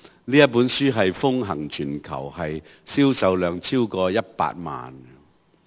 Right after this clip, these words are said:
然之後早幾年呢，呢本書有二十五週年版，我亦都有幸在書裏面寫咗一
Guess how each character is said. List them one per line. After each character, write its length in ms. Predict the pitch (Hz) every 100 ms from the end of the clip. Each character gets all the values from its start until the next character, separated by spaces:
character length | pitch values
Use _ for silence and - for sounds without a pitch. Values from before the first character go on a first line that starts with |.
| _ _ _ _
然 140 | 104 110
之 80 |
後 100 | 139
早 180 | 123 127
幾 240 | 131 127 143
年 240 | 135 87
呢， 180 | 107 123 - _ _ _ -
呢 120 | 131
本 200 | 120 123
書 160 | - 127
有 200 | 104 95
二 480 | - - 110 107 110
十 120 | 107
五 260 | 98 113 120
週 220 | 135 127
年 240 | 95 78
版， 440 | 76 76 71 92 101 - _ _ _ _ _
我 140 | 110 113
亦 40 |
都 160 | 143 139
有 200 | 107 104
幸 280 | 95 95
在 300 | 90 90 87 - - -
書 440 | - - 160 151
裏 220 | 117 107
面 220 | 101 90 85
寫 300 | - 95 110
咗 200 | 113
一 60 | 113